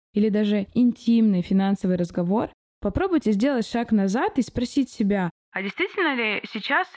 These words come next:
речь идёт о деньгах?» Ответ, скорее всего, нет.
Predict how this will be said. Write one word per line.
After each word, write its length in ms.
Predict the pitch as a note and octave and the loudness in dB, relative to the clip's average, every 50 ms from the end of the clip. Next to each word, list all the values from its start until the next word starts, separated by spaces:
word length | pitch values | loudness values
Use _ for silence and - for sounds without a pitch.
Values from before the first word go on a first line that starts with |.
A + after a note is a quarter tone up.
| - | -10
речь 320 | - G3+ A3 C4+ D#4+ - - | -8 -4 -4 -4 -4 -6 -6
идёт 300 | - A3+ G3 A#3 B3 A3+ | -8 -6 -4 -4 -4 -4
о 40 | A3+ | -4
деньгах?» 540 | G3+ A3 A#3 B3 A#3+ G#3+ E3 D#3+ E3 - - _ _ _ _ _ _ - | -4 -4 -4 -2 -2 -2 -2 -2 -2 -6 -12 _ _ _ _ _ _ -6
Ответ, 420 | G3 F#3 - F#3 G#3+ C4 F3 - - - | -6 -4 -2 -2 -2 -2 -2 -4 -8 -14
скорее 300 | - - - G#3 B3 D4 | -8 -4 -2 0 0 0
всего, 220 | C#4 - B3 A#3 A3+ | 0 0 0 2 4
нет. 300 | G#3 F3+ E3 D#3+ - | 4 2 2 0 -2